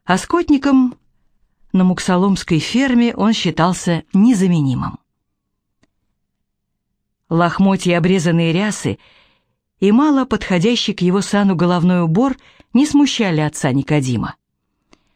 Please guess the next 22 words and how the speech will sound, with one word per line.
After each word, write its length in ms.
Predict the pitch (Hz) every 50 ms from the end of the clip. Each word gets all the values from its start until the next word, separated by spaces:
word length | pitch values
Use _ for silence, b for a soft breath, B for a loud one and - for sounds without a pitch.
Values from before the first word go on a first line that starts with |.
| _ _ -
«Попа 380 | - 175 180 180 - 226 302 320
и 80 | 294
врагожего 680 | 254 247 247 226 185 165 214 285 311 285 294 285 269
знаешь», 640 | 226 226 226 220 196 151 113 95 - - - - _ _ _ _ _ _ _ _ _ -
говорится 560 | 175 190 196 180 165 151 135 131 - - 147
в 40 | 151
народе, 500 | 160 160 160 151 117 107 85 78 - _ _ -
«а 120 | - 202
меня-то 400 | 226 254 320 370 403 381 - 294
и 40 | 240
узнавать 460 | 208 175 170 170 151 151 185 240 -
нечего. 500 | - 220 220 214 - - 202 202 196 196 _ _ _ _ _ _ _ _ _ -
Без 240 | 190 226 233 233 -
того 360 | - 180 165 139 147 185 220
все 240 | 196 - - 214 185
знают. 600 | 151 165 180 185 175 151 147 151 156 - - _ _ _ _ _ _ _ _ _ _ _ _ _ _ _
Кроме 360 | - - 131 160 190 208 214
того, 240 | 202 208 202 214 226
не 140 | 214 208 208
рогожа 540 | 208 202 180 151 165 208 247 247 214 226
на 140 | 208 190 175
мне, 300 | 156 139 135 151 143 139